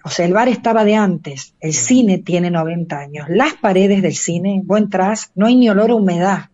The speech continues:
Speaker 2: Sí, sí,
Speaker 1: Se
Speaker 2: como
Speaker 1: cayó el cielo raso, que es hermoso ese cielo raso, pero el cine, el cine como estructura está recuperable.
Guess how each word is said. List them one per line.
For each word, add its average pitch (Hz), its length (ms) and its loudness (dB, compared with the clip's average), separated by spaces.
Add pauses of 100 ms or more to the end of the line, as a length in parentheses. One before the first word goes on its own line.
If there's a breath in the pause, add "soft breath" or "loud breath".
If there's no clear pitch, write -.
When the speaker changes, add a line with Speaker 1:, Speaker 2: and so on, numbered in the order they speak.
(1120)
Speaker 2:
Sí, - 240 -20
sí, 156 120 -14
Speaker 1:
Se 180 80 0
Speaker 2:
como 170 80 -6
Speaker 1:
cayó 180 340 0
el 262 160 -2
cielo 214 300 0
raso, 185 520 -2 (1000)
que 156 120 -8
es 147 80 -8
hermoso 151 440 -4
ese 147 160 -8
cielo 147 320 -6
raso, 147 460 -8 (760)
pero 165 200 0
el 160 100 0
cine, 202 600 2
el 156 80 -6
cine 269 420 2
como 170 240 0
estructura 214 800 0 (540)
está 202 240 -4
recuperable. 185 760 -2